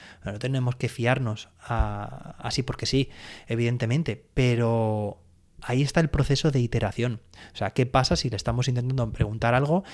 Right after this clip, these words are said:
y vemos que tiene algún fallo? Bueno, pues se lo corregimos, ¿vale? "Oye, me he dado cuenta de que aquí has corregido algo". O, "Ten en cuenta que esta información, información común, no debes repetirla, sino cohesionarla, combinarla en una oración, por ejemplo".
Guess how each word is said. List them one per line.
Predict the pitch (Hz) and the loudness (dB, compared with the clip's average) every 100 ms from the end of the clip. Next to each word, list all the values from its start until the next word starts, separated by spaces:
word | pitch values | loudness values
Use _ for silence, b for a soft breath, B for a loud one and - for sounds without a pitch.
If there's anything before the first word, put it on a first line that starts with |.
| B | B
y | - | 0
vemos | 135 160 | 0 2
que | 147 | 0
tiene | 143 151 | 2 2
algún | 123 123 | 2 -2
fallo? | - 110 107 | -2 -2 0
Bueno, | 110 131 113 | 0 0 0
pues | 123 - - | -2 -4 -6
se | - | -2
lo | 123 | -2
corregimos, | 110 110 98 110 101 135 - _ B B - | -2 -2 -2 -2 -2 -6 -12 _ B B -4
¿vale? | 107 170 - B | 2 2 0 B
"Oye, | - 147 110 - B | 0 2 0 -4 B
me | 135 | 4
he | |
dado | 147 147 | 4 6
cuenta | 151 180 | 6 6
de | 147 | 4
que | |
aquí | 117 135 | 2 2
has | 131 | 2
corregido | 139 120 147 143 | 0 0 0 2
algo". | 117 113 - | 2 -2 6
O, | 170 156 - B | 10 10 8 B
"Ten | - 147 | 0 2
en | 160 | 4
cuenta | 165 190 | 4 4
que | - - | 0 -2
esta | 139 - | -2 0
información, | 160 151 151 143 160 180 - - | 0 0 0 2 0 -2 -4 -2
información | 143 139 131 123 131 | 0 2 4 4 4
común, | - 139 143 156 - | 2 4 4 2 2
no | - 131 | 2 4
debes | 123 127 | 4 4
repetirla, | 139 120 110 123 117 98 - B | 2 0 0 -2 0 -6 -10 B
sino | - 123 117 | -4 -2 0
cohesionarla, | - 117 - 110 117 113 101 - _ | 2 4 4 0 0 0 -4 -8 _
combinarla | - 127 131 131 127 107 - | 0 2 4 4 4 0 -4
en | - | -4
una | 123 123 | 0 2
oración, | 120 110 120 | 2 2 0
por | 110 110 | 0 -2
ejemplo". | - 104 - | -2 -4 -6